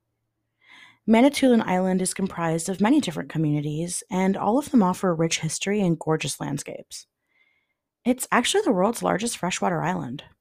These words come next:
The island is known to have its own community, and as they say, it takes a village to raise a child. Kristen lived with her father in her youth. Her parents split up in nineteen ninety-six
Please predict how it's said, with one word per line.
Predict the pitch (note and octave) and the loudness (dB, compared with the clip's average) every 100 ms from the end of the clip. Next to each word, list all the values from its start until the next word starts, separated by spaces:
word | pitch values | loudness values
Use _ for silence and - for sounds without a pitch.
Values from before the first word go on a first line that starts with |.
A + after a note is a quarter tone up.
| _ _ _ _ _ _ _ _ _ _ _ _ - - - - - | _ _ _ _ _ _ _ _ _ _ _ _ -20 -20 -20 -12 4
The | C#4 | 8
island | C#4+ F#4 | 8 8
is | G4 A#3 | 6 6
known | G3 G3+ | 6 6
to | G3+ | 4
have | F3+ | 2
its | F#3+ | 2
own | C4 E4 | 4 4
community, | - F3+ E3 D#3+ D#3+ E3+ - | 2 -2 -2 -4 -4 -6 -4
and | F3+ F3 | -2 -2
as | - B3 | -2 -2
they | - D#4+ | -2 -4
say, | - D#3+ D#3 | -2 -2 -2
it | E3+ | -4
takes | - A#3 - | -2 -4 -2
a | |
village | F#3 E3+ D#3 D3+ | -2 0 -2 -4
to | - | -2
raise | D3+ D3 | -2 -2
a | |
child. | - - F2+ F2+ - _ _ _ _ _ _ - - - _ | -4 -6 -8 -12 -18 _ _ _ _ _ _ -20 -20 -20 _
Kristen | E4 D#4+ - E3+ E3 E3+ | -2 0 0 0 2 2
lived | E3+ | 0
with | F3+ | -2
her | F3 | -4
father | E3 - F#3+ G3 | -2 2 4 6
in | G#3 | 6
her | A3+ | 6
youth. | A#3+ E3 D#3 D#3+ - - _ _ | 4 2 -4 -8 -14 -20 _ _
Her | G3+ | -4
parents | G3+ A#3+ A#3+ A3 | 0 4 4 4
split | - F3+ | 0 0
up | D#3 D#3 F#3 | 2 0 0
in | F3 | 0
nineteen | F3 F#3 G3+ | 0 0 0
ninety-six | F3 E3 - - A3 - - | 0 0 -2 -2 -2 -2 -10